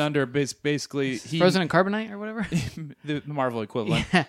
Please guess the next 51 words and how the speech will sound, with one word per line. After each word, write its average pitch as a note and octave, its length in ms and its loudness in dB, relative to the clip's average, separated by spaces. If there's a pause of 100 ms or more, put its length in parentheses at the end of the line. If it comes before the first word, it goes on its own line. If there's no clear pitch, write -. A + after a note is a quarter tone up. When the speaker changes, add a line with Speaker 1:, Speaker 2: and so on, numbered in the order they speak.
Speaker 2:
'Cause D#3 160 2
he's D3 80 -2
basically C3+ 300 2
saying, B2 220 -2
like, A2 220 -2
"I'm A2+ 120 -4
a A#2 60 -2
wanted G#2 300 -2
man. G#2 460 -4
There's G2 260 -6
Speaker 1:
Yeah. C3 140 2
Speaker 2:
a - 20 0
lot G2+ 120 0
of F#2+ 60 -8
heat A#2 140 -2
on G#2+ 140 -2
me. G#2+ 220 -4 (260)
Why G#2+ 160 -4
don't G#2+ 100 -4
I G2 40 -4
just G2 200 -6
lay G#2 140 -2
low?" G2 220 -2
And G2+ 40 -8
he G#2 60 -6
surrendered B2+ 400 -2
himself, G2 460 -6
and G#2 120 -8
that G#2 140 -2
was, A2+ 100 -4
Speaker 1:
Yeah. A#2 120 0 (140)
Speaker 2:
that G#2 120 -6
was G#2 140 -10
really G#2+ 140 -2
smart. A#2+ 360 -4
Speaker 1:
And D3+ 80 -4
Captain D#3 300 0
America D#3+ 260 2
was D#3 160 2
there E3 220 2
when D3 160 0
that C#3+ 120 -2
happened. D#3 460 -4
Speaker 2:
And D3 160 0
they D3+ 80 2
made D#3+ 180 4
a D3 60 2
point F3 320 -2 (120)
to, B2 280 -2 (300)
like A#2+ 240 -2 (120)
Speaker 1:
Yeah. D3 140 -12